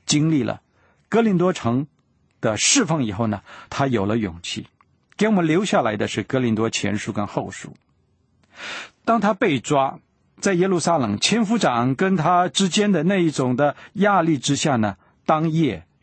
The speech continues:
主又显现安慰他，告诉他，“你怎么样在耶路撒冷，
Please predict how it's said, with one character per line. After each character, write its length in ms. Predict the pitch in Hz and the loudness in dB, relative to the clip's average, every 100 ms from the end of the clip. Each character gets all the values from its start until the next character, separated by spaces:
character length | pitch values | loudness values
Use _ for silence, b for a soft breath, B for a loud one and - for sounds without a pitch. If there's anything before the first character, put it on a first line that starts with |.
| _ | _
主 420 | - 113 98 98 | -4 -2 -2 -2
又 320 | 120 127 98 - _ _ | -2 -2 -2 -10 _ _
显 340 | - - 117 101 | -10 -2 0 0
现 360 | - 120 95 - _ | -2 -4 -4 -12 _
安 240 | - 120 123 | -6 -2 -2
慰 140 | 98 | -4
他， 260 | - 98 - _ _ _ _ - | -10 -16 -20 _ _ _ _ -2
告 180 | 196 135 | 0 0
诉 100 | 127 | 0
他 60 | |
，“你 120 | 143 202 | 0 2
怎 160 | 196 | 2
么 60 | 247 | 2
样 120 | 240 | 2
在 160 | 190 165 | 0 0
耶 140 | 190 | 2
路 100 | 185 | 0
撒 220 | 143 139 | 0 0
冷， 180 | 110 92 | -2 -6